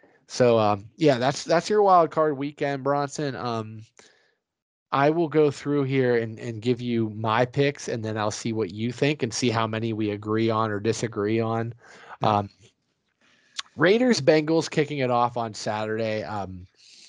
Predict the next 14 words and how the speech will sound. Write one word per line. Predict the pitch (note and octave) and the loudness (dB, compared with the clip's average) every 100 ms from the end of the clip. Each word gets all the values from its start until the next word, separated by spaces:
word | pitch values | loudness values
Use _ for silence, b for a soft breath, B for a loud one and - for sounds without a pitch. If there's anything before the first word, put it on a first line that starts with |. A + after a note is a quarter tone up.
| b b b b b b _ _ _ _ _ - | b b b b b b _ _ _ _ _ -2
pretty | A#3+ C4+ C4 | 4 6 6
emotional | G3+ F3+ F3+ - F#3 E3 | 8 6 4 0 -2 0
game | D3+ D3+ C#3+ | 0 0 0
for | D3 | 0
the | C3 | 0
Raiders | A#2+ C3 C3+ C3 A2+ | 2 2 2 0 0
going | B2 A2+ | 0 0
late | G#2 A2 B2 C3+ | -2 0 0 0
into | C3 A2+ A2+ | -4 -2 -2
the | G#2+ | -2
night | G#2 G#2 A2 - _ | -4 -4 -4 -4 _
on | B2+ G#2 G2+ | -8 -6 -6
week | G#2 A2 - | -4 -4 2
eighteen, | A2+ A2+ - B2+ A#2+ A#2+ A#2 A#2+ | 2 2 -4 -4 -2 -2 -2 -6